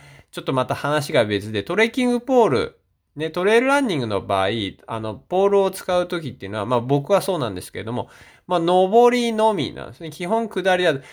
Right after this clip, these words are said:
まあ、下りで使って、すっごい超長距離、三百キロとかになってきた場合は、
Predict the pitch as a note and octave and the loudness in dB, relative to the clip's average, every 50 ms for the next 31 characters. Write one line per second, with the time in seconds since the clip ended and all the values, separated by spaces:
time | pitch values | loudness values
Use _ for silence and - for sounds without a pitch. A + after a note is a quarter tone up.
0 | - - - G#3 F#3+ - - G3 G#3+ B3 B3 B3+ C4 B3 B3 - - A#3+ A#3 A#3 | -20 -12 -4 -4 -4 0 2 4 6 6 4 4 2 0 -2 -2 2 4 4 4
1 | A#3 - _ - A3+ G3+ F3 D#3+ D3 - - - E3+ F#3+ G#3+ G#3 A3 - B3 A3 | 4 0 _ -2 0 0 0 -2 -4 -6 -8 -6 -4 -4 -4 -4 0 0 0 0
2 | A3+ - A#3+ G#3+ F#3 D3 F3+ E3+ D3+ D#3+ C#3+ C3+ - D3 D#3+ F3 G3 F#3+ - - | 2 0 0 0 0 2 0 0 0 0 -2 0 0 0 0 0 -2 -2 -2 -4
3 | B2+ G#2 - G2 G2 G2 G2 A2+ C3+ C#3+ - - - A2+ A2 G#2 A2 G#2+ A2+ C3+ | -6 -6 -6 -6 -8 -6 -4 -4 -6 -6 -8 -12 -10 -10 -4 -2 0 0 2 4
4 | D3 B2 F2+ - | 4 4 2 2